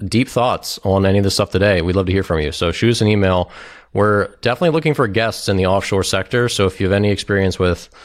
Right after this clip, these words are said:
you know, whether you're a technician or cabling or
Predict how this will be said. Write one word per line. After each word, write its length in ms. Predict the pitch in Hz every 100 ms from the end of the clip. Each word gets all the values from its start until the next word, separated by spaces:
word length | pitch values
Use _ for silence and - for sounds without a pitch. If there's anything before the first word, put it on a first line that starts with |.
| - - - _
you 100 | 90
know, 240 | 82 76 - _
whether 180 | 92 87
you're 100 | 76
a 40 |
technician 560 | 76 80 98 - 95 87
or 260 | 82 82 78
cabling 720 | - 110 110 104 101 98 92
or 520 | 92 90 92 90 87